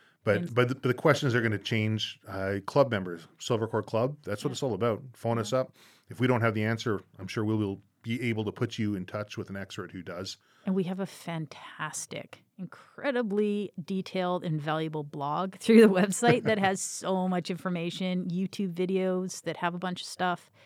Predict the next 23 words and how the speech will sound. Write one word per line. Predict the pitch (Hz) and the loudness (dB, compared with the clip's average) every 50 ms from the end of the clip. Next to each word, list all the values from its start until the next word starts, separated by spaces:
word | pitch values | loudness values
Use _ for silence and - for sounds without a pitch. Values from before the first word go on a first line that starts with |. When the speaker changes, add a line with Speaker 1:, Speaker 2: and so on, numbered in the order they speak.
| - - _ _ _ _ | -20 -20 _ _ _ _
Speaker 2:
If | - 180 - | -10 -6 -4
you | 185 175 | -2 0
have | 165 160 160 | 0 0 0
ideas | 156 147 147 - 160 151 151 160 185 208 196 196 | -2 -4 -4 -6 -6 -4 -4 -2 -2 -2 0 0
on | 151 151 | -2 -2
things | 139 - 147 165 165 - - | -2 -4 -4 -4 -6 -6 -8
that | - - | -10 -10
you | - 165 165 | -8 -8 -8
just | 151 165 156 - - | -8 -10 -12 -12 -12
don't | - 156 156 151 - _ _ - | -14 -14 -14 -14 -16 _ _ -6
know, | 170 160 143 151 185 254 - _ _ - - - - - _ - - | -4 -4 -2 -2 -2 -2 -4 _ _ -20 -20 -20 -20 -20 _ -8 -4
or | 180 170 | -2 -2
if | 170 - - | -2 -2 -2
there's | - 175 170 165 151 - | 0 0 0 0 -2 -4
things | - 170 165 170 170 156 | -4 -2 -2 -2 -2 -2
that | 165 - | -4 -4
you | 170 165 175 | -4 -2 0
and | 180 175 170 | 0 0 -2
your | 160 | -4
friends | - - 170 175 175 175 170 156 | -4 -4 -4 -2 -2 -2 -4 -4
did, | - - 170 160 | -6 -6 -8 -8
your | 156 160 | -8 -10
pal, | - - 165 165 170 170 165 165 165 165 160 | -8 -4 -2 0 0 0 0 0 -2 -4 -6